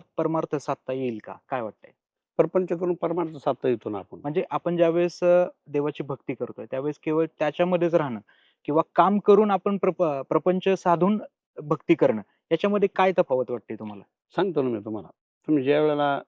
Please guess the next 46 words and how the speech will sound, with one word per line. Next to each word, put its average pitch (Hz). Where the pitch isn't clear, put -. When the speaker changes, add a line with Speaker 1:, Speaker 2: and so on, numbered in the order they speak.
Speaker 2:
शेतात 147
काम 143
करता 123
ना, 101
Speaker 1:
हम्म. 110
Speaker 2:
त्यावेळेला 151
शेतात 160
म्हणजे 160
आता 131
इथं 143
कांदा 135
लावतात 120
ना, 104
फक्त 143
विषय 170
डोक्यात 139
तेवढा 143
ठेवायचा. 95
Speaker 1:
हा. 104
Speaker 2:
शेताचं 156
काम 170
चांगलंच 190
करायचं. 123
एकदा 143
Speaker 1:
बरोबर. 147
Speaker 2:
तुमचं 143
काम 135
संपलं 120
आणि 127
एकदा 143
तुम्ही 139
वाचायला 135
बसले 139
ना, 107
की -
बाकीचं 151
काही 151
डोक्यात 135
जाणायचं 117
नाही. 120
Speaker 1:
हम्म. 107
Speaker 2:
जे 151
काय 156
तुम्हाला 147
वाचायला 131
पूर्ण 240